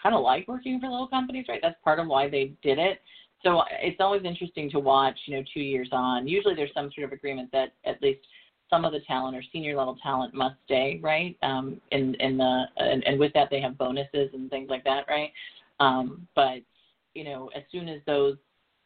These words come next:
agreements or, or items are sort of completed, then you start to see the exodus, 'cause, um, there's definitely a, a personality that enjoys working in big companies and a personality that enjoys working in small companies, right? And those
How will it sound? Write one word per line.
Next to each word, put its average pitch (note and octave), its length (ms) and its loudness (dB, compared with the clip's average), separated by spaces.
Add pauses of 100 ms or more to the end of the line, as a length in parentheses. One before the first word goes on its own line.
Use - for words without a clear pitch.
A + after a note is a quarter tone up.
(160)
agreements D3 600 -4
or, B2+ 220 -4
or B2+ 420 -6 (320)
items C#3 420 4
are C3 140 -6
sort C3+ 160 -8
of C3+ 100 -10 (160)
completed, C#3 520 0
then C3 100 -2
you C3 100 -6
start C3+ 220 -6
to - 140 -14
see C3+ 100 4
the B2+ 140 2
exodus, A#2+ 400 0 (120)
'cause, C3 180 -2 (240)
um, B2+ 280 -2 (540)
there's E3 340 4 (100)
definitely C#3+ 760 0
a, C3+ 560 -2
a C3+ 400 -4 (120)
personality E3+ 680 0
that E3 100 -2
enjoys C#3+ 340 2
working D3+ 300 -4
in C3+ 60 -6
big C#3 160 0
companies E3+ 320 -4
and C#3+ 100 -8
a - 20 -12
personality C#3 460 -2
that C#3 100 -2
enjoys C3+ 280 -2
working C3+ 260 -4
in C3 140 -8
small C#3+ 180 0
companies, - 400 -6
right? C3+ 160 2
And C#3+ 100 -6
those C#3 140 -2